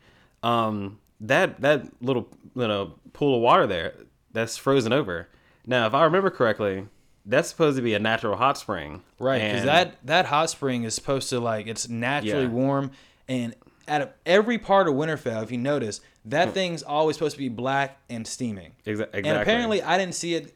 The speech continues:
Speaker 2: Uh, Darth Hilius pointed this out, but he said it was frozen. So what could
Speaker 1: Yeah.
Speaker 2: that mean?
Speaker 1: Yeah, what,
Speaker 2: The
Speaker 1: what could
Speaker 2: Night
Speaker 1: that,
Speaker 2: King
Speaker 1: what could
Speaker 2: is
Speaker 1: that
Speaker 2: already
Speaker 1: mean?
Speaker 2: in the crypts, people. He's in this bitch.
Speaker 1: He's, he's
Speaker 2: He's already
Speaker 1: teleported.
Speaker 2: making moves. That's why we didn't see him this
Speaker 1: Yeah,
Speaker 2: episode.
Speaker 1: 'cause he's already, he's already teleported
Speaker 2: Nah, I'm
Speaker 1: there.
Speaker 2: just, that's
Speaker 1: <laughs>
Speaker 2: tinfoil.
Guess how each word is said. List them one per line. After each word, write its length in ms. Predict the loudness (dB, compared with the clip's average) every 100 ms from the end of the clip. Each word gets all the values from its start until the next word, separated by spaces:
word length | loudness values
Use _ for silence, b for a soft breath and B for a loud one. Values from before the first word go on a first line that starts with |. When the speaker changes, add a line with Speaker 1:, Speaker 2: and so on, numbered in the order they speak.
| -8
Speaker 2:
Uh, 160 | -4 -2
Darth 340 | 0 0 0
Hilius 380 | -2 0 -2 -4
pointed 260 | -4 -2
this 200 | -2 -2
out, 240 | 0 0 -2
but 80 | -6
he 80 | -6
said 200 | -6 -6
it 40 |
was 100 | -6
frozen. 420 | -2 -2 -2 -6
So 220 | -8 -6
what 440 | -6 -4 -2 -2 -4 _ _ _
could 240 | -4 -2 0
Speaker 1:
Yeah. 80 | -2
Speaker 2:
that 100 | -4
mean? 160 | -8
Speaker 1:
Yeah, 120 | -2 0
what, 240 | 2 2
Speaker 2:
The 100 | -2 -16 -8
Speaker 1:
what 160 | 0 2
could 60 | 4
Speaker 2:
Night 220 | 4 2
Speaker 1:
that, 100 | -2
Speaker 2:
King 200 | -2 -2
Speaker 1:
what 100 | -2
could 80 | 0
Speaker 2:
is 40 | 2
Speaker 1:
that 60 |
Speaker 2:
already 380 | 4 4 2 -2
Speaker 1:
mean? 60 | -2
Speaker 2:
in 340 | -2 -2 -4 -10 -10
the 140 | -10
crypts, 360 | -6 -6 -6 -6
people. 500 | -8 -6 -4 -4 -6
He's 180 | -10 -8
in 160 | -4 -2
this 180 | -2 -4
bitch. 520 | -2 -2 -4 -10 -8
Speaker 1:
He's, 220 | -6 -6
he's 160 | -4 -4
Speaker 2:
He's 140 | 0
already 260 | 2 4 2
Speaker 1:
teleported. 60 |
Speaker 2:
making 240 | 2 2 2
moves. 180 | 0 0
That's 300 | 4 4 6
why 160 | 4 6
we 80 | 4
didn't 120 | 0
see 140 | -2
him 100 | 0
this 140 | 0 -2
Speaker 1:
Yeah, 60 |
Speaker 2:
episode. 420 | -4 -6 -10 -10
Speaker 1:
'cause 120 | -6 -6
he's 220 | -4 0
already, 160 | 0 0
he's 80 |
already 180 | -2 -2 -2
teleported 120 | 2
Speaker 2:
Nah, 260 | 2 2
I'm 80 | 0
Speaker 1:
there. 60 | -2
Speaker 2:
just, 200 | -2 -4
that's 180 | -4 0
Speaker 1:
<laughs> 200 | 0 0
Speaker 2:
tinfoil. 320 | 0 0 -4